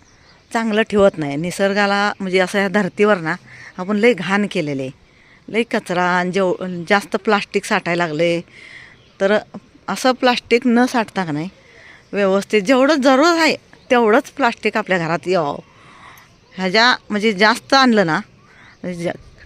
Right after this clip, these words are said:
आपल्याला जेवढं लागतं तेवढं आणायचं, त्याच्यापेक्षा जास्त आणलं तर हर एका घरात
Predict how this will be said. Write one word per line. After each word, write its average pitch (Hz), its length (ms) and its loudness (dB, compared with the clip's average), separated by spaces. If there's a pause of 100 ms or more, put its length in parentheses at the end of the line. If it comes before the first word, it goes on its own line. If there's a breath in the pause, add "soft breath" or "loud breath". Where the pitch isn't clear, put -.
(120)
आपल्याला 202 360 -2
जेवढं 214 260 0
लागतं 226 280 -2
तेवढं 208 200 2
आणायचं, 180 380 0
त्याच्यापेक्षा 240 600 0
जास्त 233 300 2
आणलं 202 280 2 (720 loud breath)
तर 240 100 4
हर 208 320 0
एका 285 260 2
घरात 240 260 2